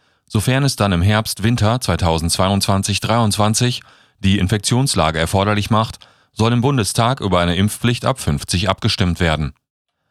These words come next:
Nachweispflicht unter Vorlage des Ausweises. Sollte die Impfpflicht beschlossen werden, verlieren die Beratungsnachweise einen Monat nach Bekanntmachung des Beschlusses im Bundesgesetzesblatt ihre Gültigkeit.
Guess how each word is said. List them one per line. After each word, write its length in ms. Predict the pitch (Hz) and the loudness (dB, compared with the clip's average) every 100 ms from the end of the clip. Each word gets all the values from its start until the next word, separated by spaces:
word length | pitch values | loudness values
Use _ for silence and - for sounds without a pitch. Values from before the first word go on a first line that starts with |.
| _ _ _ | _ _ _
Nachweispflicht 880 | 113 123 - 139 143 - 90 85 - - | 0 0 0 0 -2 -2 -2 -2 -4 -4
unter 220 | 117 123 | -4 -2
Vorlage 480 | - 78 78 80 87 | -2 0 0 0 0
des 200 | 92 85 | -2 -2
Ausweises. 720 | 95 90 87 80 80 - - _ _ _ _ _ _ _ _ _ _ _ _ | -2 0 0 0 -2 -4 -6 _ _ _ _ _ _ _ _ _ _ _ _
Sollte 340 | 101 117 123 127 | 0 0 0 0
die 120 | 117 | 0
Impfpflicht 480 | 147 - 104 113 - | 0 0 0 0 -2
beschlossen 460 | 87 90 92 110 | -2 0 0 2
werden, 360 | 107 110 117 117 - | 2 2 0 -2 -2
verlieren 480 | 117 117 139 147 | 0 2 2 0
die 120 | 113 87 | 0 0
Beratungsnachweise 1200 | 90 110 104 92 - 85 - 95 98 117 123 - | 2 2 0 -2 0 -2 0 0 2 0 -2 -2
einen 260 | 107 135 | 0 2
Monat 380 | 110 101 113 - | 2 2 0 0
nach 160 | 87 78 | -2 -2
Bekanntmachung 720 | 90 92 104 117 98 117 123 | -2 0 0 0 0 0 0
des 140 | 82 - | -2 -2
Beschlusses 580 | 85 104 101 113 - - - _ - | 0 0 0 0 -2 -8 -18 _ -2
im 240 | 107 113 | 2 2
Bundesgesetzesblatt 1080 | 120 143 92 90 87 104 - - 120 120 - | 2 0 0 0 0 0 -2 -2 0 -2 -6
ihre 240 | - 80 85 | -4 -2 0
Gültigkeit. 680 | 92 104 104 95 80 78 | 0 -2 -2 0 0 -2